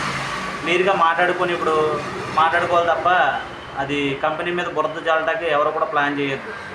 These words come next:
ఇప్పుడు చాలామంది చాలా రకాలుగా సఫర్ అవుతున్నారు, ఆ, అన్నట్టు తెలిసింది. అది డాడీ వరకు కూడా వెళ్ళినట్టు ఉందండి. అది ప్రతి ఒక్కరు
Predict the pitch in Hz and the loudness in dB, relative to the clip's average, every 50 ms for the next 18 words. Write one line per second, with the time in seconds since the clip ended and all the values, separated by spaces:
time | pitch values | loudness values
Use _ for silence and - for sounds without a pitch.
0 | - - - - - 147 139 - 156 151 156 165 170 175 180 180 175 175 165 160 | -14 -14 -12 -10 -10 -8 -4 0 2 2 4 4 2 2 0 -2 0 2 2 4
1 | 165 156 156 156 160 170 165 170 170 165 160 160 156 156 156 156 - - 147 143 | 4 4 2 2 2 2 2 4 4 4 4 4 4 2 0 0 0 0 0 2
2 | 139 160 165 165 160 - - 160 156 156 156 156 143 - - - - - - - | 4 4 2 2 2 0 0 2 2 2 2 0 0 -4 -8 -12 -14 -16 -16 -12
3 | - 131 135 135 139 135 135 135 135 135 131 131 135 143 156 160 165 165 151 156 | -6 -2 2 2 4 4 2 2 2 0 0 0 0 2 2 0 -2 0 -2 -4
4 | 156 147 - 160 160 151 156 165 185 - - - - - - - - - 131 139 | -4 -4 -6 -8 -6 -4 -4 -4 -4 -6 -10 -14 -16 -16 -16 -16 -10 -4 -2 -2
5 | 143 143 143 143 139 139 139 135 135 131 127 143 147 156 156 175 170 165 165 170 | 0 0 0 0 0 -2 -2 -2 -4 -2 0 0 2 2 2 2 4 2 2 2
6 | 170 - 180 175 165 170 175 180 180 180 180 180 175 175 170 151 139 123 110 - | 0 0 2 2 4 4 2 2 2 0 0 0 2 0 0 0 -2 -2 -4 -6
7 | - - - - - 139 135 147 170 175 170 170 180 180 | -10 -14 -14 -10 -10 -8 -4 0 2 2 2 2 2 4